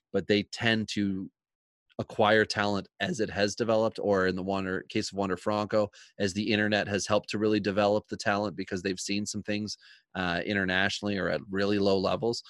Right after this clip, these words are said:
Uh, like, Bitsko's the guy to me who came, coming back from injury, wasn't able to get into games. So he got himself, I believe, and, uh, if I'm wrong, I apologize, um, but I believe he got himself into a scenario where he had,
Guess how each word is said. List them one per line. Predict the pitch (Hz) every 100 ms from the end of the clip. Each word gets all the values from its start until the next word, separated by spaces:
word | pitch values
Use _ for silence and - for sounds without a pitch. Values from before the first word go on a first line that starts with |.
| - _ _ _ _ _ -
Uh, | - -
like, | 117 104 - _ _ _ _ _ _ - 123
Bitsko's | 156 156 - 160
the | 139
guy | 120 113 117
to | -
me | 113 110
who | 107 104 95 - -
came, | 127 139
coming | - 147
back | 143 143 -
from | 120
injury, | 117 113 117
wasn't | 107 117 135
able | 127 127
to | 117
get | 117 113
into | 113 104
games. | 104 107 107 - - - - -
So | 120 107
he | 110
got | 110 117
himself, | 123 - 117 117 - -
I |
believe, | 95 101 120 123 127
and, | 104 98
uh, | 107 -
if | 120 127
I'm | 127 120
wrong, | 120 110
I | 110
apologize, | 110 - 104 98 101 95 95 - - _ 98
um, | 95 95 104
but | 110
I | 117
believe | 120 113 117
he | 113
got | 101 110
himself | 104 107 98
into | 110 101 101
a |
scenario | - 101 101 98
where | 98 92
he | 92 110
had, | 101 104 98 98